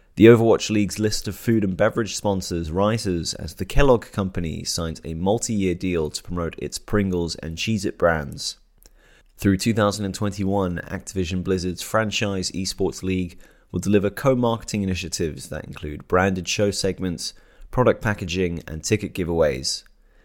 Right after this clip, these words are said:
The initiatives cover Pringles products globally, while Cheez-It will remain U S only. In a related announcement,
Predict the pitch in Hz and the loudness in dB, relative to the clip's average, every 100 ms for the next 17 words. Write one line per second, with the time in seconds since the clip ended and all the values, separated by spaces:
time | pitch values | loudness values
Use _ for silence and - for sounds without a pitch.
0 | _ - - 90 98 - 107 90 - 95 | _ -10 0 2 2 0 -2 -2 0 -2
1 | 95 117 117 113 101 - 101 - - 127 | 0 0 0 0 -2 0 0 0 4 6
2 | 120 104 95 90 - - _ _ 104 - | 6 4 0 0 -6 -20 _ _ -2 2
3 | 131 117 113 92 92 90 87 85 80 76 | 2 4 2 0 -2 -2 -2 -2 0 2
4 | - 87 76 67 60 - _ _ _ _ | 2 0 -2 -6 -10 -14 _ _ _ _
5 | _ _ - _ - - - 87 82 90 | _ _ -20 _ -20 -20 -2 2 6 6
6 | 117 - 101 95 90 92 - 90 90 | 4 2 -2 -2 -2 -2 -4 -4 -6